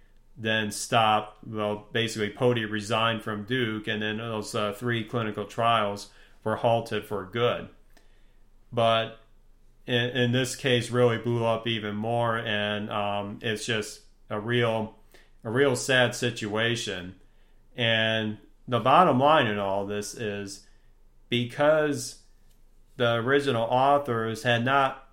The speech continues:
really made available kinda how they actually did the analysis from a programming level or a code level,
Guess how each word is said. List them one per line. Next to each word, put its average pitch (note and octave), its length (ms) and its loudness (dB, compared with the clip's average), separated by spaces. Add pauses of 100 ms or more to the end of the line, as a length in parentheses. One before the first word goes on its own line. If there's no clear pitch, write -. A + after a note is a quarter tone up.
really B2+ 340 2
made B2 300 0
available G#2+ 920 2 (380)
kinda B2 300 0
how D3+ 340 6
they B2 220 2
actually B2+ 640 0
did C3 360 0
the A#2 180 0
analysis A2 840 -2
from A2 360 -4
a G#2+ 260 -2
programming A2+ 760 0
level A2+ 320 2
or G#2 300 -2
a G#2+ 80 -4
code D3+ 380 0
level, G2 520 -4